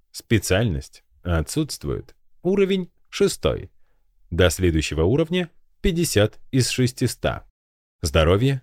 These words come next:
сто десять из ста десяти. Манна — тридцать из тридцати.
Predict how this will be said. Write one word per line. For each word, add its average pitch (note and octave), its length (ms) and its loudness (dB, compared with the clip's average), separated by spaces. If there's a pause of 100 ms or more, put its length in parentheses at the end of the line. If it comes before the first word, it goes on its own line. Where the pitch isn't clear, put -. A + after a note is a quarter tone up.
(120)
сто - 220 0
десять G2+ 480 -2
из A2 160 -2
ста D#2+ 200 0
десяти. D2 600 -8 (420)
Манна — B2 520 0 (200)
тридцать F2 520 -2
из G#2 120 -4
тридцати. - 640 -6